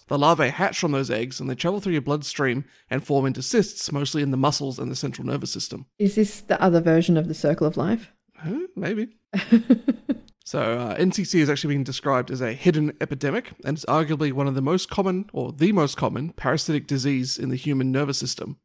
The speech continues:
Speaker 1: So it's really common, just not here in Australia, which is why it's a bit concerning.
Speaker 2: Right,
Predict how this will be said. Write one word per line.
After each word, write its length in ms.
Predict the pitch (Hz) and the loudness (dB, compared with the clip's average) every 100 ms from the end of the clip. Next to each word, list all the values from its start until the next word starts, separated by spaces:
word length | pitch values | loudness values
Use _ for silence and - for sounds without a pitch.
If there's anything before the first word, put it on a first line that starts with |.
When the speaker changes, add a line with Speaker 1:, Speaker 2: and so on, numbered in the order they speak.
| _ | _
Speaker 1:
So 160 | - 170 | 2 2
it's 100 | 156 | 2
really 240 | 254 262 | 0 2
common, 320 | 220 208 131 | 4 4 4
just 160 | 123 135 | 0 0
not 120 | 143 | 2
here 100 | 156 | 2
in 80 | 135 | 0
Australia, 440 | - 143 95 98 - - | 0 0 0 -4 -12 -10
which 160 | 139 | -10
is 60 | 127 | -4
why 120 | 120 | -4
it's 100 | - | -4
a 20 | |
bit 120 | - - | -8 -10
concerning. 400 | - 165 135 151 - 185 | -6 -6 -6 -8 -6 0
Speaker 2:
Right, 400 | 190 311 196 | 4 6 6